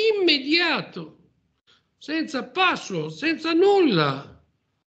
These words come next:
dove appunto un bambino di otto anni può accedere, addirittura anche a sei, in qualsiasi momento, raggiungere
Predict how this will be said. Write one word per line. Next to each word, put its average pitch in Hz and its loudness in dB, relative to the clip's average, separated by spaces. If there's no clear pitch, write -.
dove 302 -4
appunto 202 -6
un 165 -16
bambino 240 0
di 165 -2
otto 226 -2
anni 269 2
può 254 -4
accedere, 233 -2
addirittura 254 -2
anche 202 -2
a 208 0
sei, 247 -2
in 269 -6
qualsiasi 226 -4
momento, 262 2
raggiungere 202 -2